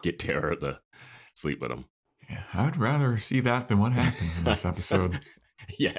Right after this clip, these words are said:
Speaker 1: everything we're saying is less, <laughs> it's not least worse, least damaging than what actually happens.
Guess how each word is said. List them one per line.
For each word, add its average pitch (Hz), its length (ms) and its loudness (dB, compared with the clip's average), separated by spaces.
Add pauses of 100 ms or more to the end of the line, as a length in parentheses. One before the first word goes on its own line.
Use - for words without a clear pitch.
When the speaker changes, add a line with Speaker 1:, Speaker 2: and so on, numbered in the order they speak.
Speaker 1:
everything 107 380 6
we're 95 80 4
saying 95 340 4
is 82 180 0
less, 76 380 -2 (800)
<laughs> - 0 - (480)
it's 117 460 -2
not 82 280 -2
least 85 440 0 (480)
worse, 76 420 0 (260)
least 90 240 0
damaging 71 500 0
than 65 120 -4
what 65 180 -4
actually 62 340 -6
happens. 57 540 -12